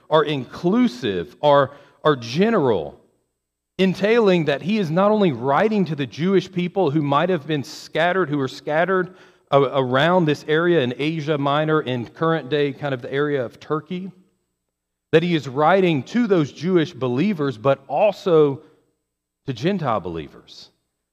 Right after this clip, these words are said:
You see, Peter was a man who is changed by Christ, changed by God's word. If you remember in Acts ten, we have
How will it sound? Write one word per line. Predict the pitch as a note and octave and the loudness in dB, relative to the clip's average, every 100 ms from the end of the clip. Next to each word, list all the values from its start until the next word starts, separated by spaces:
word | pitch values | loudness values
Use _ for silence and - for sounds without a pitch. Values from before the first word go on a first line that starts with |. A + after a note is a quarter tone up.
| - | -8
You | D#3 | -6
see, | - F#3 | -4 -6
Peter | - - A3+ G#3 D#3+ | -6 -2 2 4 4
was | D3+ C3+ | 4 2
a | C#3 | 2
man | D3+ F3+ F3+ | 2 2 2
who | D#3 | 2
is | B2 - | -2 -4
changed | - D#3 E3+ D#3 C3 - A2 | -8 -4 -2 -2 -4 -10 -6
by | B2 A#2 A2+ G#2+ - _ | -4 -2 -4 -8 -14 _
Christ, | - G2 D#2 C#2+ - - _ _ _ _ _ _ _ _ - | -6 -4 -4 -8 -18 -20 _ _ _ _ _ _ _ _ -10
changed | - G3+ G3+ - | -4 0 -2 0
by | C#3+ B2 | -2 0
God's | B2+ A2+ - | 0 -2 -2
word. | A2+ | -2
If | A2 | -2
you | D3+ | -4
remember | C3+ E3+ F3 D#3+ | -2 0 0 0
in | C3+ | -4
Acts | - C#3 E3 - | -8 -10 -10 -16
ten, | - D#3+ C3 A#2 | -8 -4 -4 -4
we | A#2 | -6
have | G2+ D3 C#3 B2+ | -4 -2 -2 -2